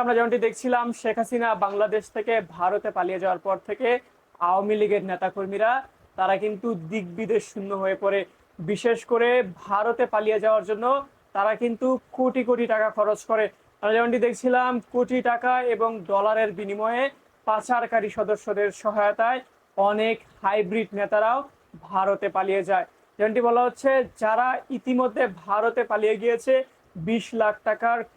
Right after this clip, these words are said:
কমে কেউ কিন্তু ভারতে পালাতে পারেনি। এছাড়া য-, দর্শক, বিচারপতি মানিক সহ অনেকেই কিন্তু দালাল চক্রের মাধ্যমে ভারতে যাওয়ার পথে সীমান্তে কিন্তু গ্রেফতার হয়। তো দর্শক,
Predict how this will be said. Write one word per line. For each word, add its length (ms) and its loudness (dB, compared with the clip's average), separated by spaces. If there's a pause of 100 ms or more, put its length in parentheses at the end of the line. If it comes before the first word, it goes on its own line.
কমে 340 2
কেউ 200 2
কিন্তু 240 -6 (540)
ভারতে 440 0
পালাতে 360 -2
পারেনি। 300 -4 (380)
এছাড়া 280 2
য-, 240 0
দর্শক, 260 2 (180)
বিচারপতি 440 0 (160)
মানিক 260 0 (100)
সহ 160 2 (220)
অনেকেই 400 0
কিন্তু 220 -2 (440)
দালাল 240 4 (100)
চক্রের 400 0
মাধ্যমে 340 0 (520)
ভারতে 360 2 (100)
যাওয়ার 320 2
পথে 280 2 (420)
সীমান্তে 480 -2
কিন্তু 180 0 (100)
গ্রেফতার 380 0 (100)
হয়। 180 2 (100)
তো 120 4
দর্শক, 300 2